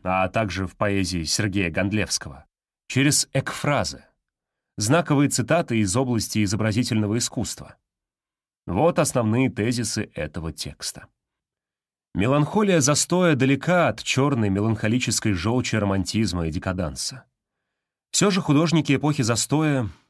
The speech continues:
дети оттепели. Отсюда предпочтение светлым краскам.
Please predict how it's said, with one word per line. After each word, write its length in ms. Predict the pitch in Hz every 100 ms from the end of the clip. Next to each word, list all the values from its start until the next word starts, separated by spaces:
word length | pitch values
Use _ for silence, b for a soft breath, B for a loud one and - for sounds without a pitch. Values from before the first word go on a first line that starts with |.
| _
дети 380 | 82 76 117 110
оттепели. 640 | 107 - - - - - - _ _ _ _ _ _ _ -
Отсюда 640 | 85 - 127 160 156 135 _ _ _ -
предпочтение 760 | 135 151 127 - - 120 120 107
светлым 480 | - 85 90 87
краскам. 540 | 82 78 76 - -